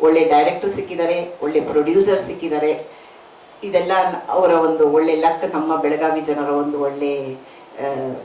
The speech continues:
ಲಕ್ ಅಂತಾನೆ ಹೇಳ್ಬೇಕು. So ಎಲ್ಲರೂ ಕೈ ಜೋಡಿಸಿ ಅವರಿಗೆ ನಾವು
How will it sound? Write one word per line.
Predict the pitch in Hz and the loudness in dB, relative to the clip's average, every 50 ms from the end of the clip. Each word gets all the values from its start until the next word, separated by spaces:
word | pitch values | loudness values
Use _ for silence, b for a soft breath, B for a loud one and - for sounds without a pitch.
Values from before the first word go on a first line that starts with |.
| - - - - | -16 -16 -10 -6
ಲಕ್ | 151 - - - - | -4 -2 -2 -2 -2
ಅಂತಾನೆ | 165 151 147 143 147 147 151 151 | -4 -4 -4 -4 -4 -4 -4 -4
ಹೇಳ್ಬೇಕು. | 143 135 131 127 - 127 127 - - - - - - | -4 -4 -4 -4 -6 -8 -10 -10 -10 -12 -10 -8 -6
So | 160 135 127 | -4 -4 -4
ಎಲ್ಲರೂ | 131 135 135 139 143 139 139 139 - - - | -4 -4 -4 -4 -4 -6 -6 -8 -10 -10 -6
ಕೈ | 160 175 196 | -6 -6 -6
ಜೋಡಿಸಿ | 185 170 165 151 143 - - 147 143 - | -4 -4 -4 -4 -4 -6 -8 -8 -8 -8
ಅವರಿಗೆ | 151 139 135 127 143 143 | -8 -10 -10 -10 -12 -12
ನಾವು | 131 131 131 135 135 131 - - - - | -12 -12 -14 -14 -14 -16 -18 -18 -20 -20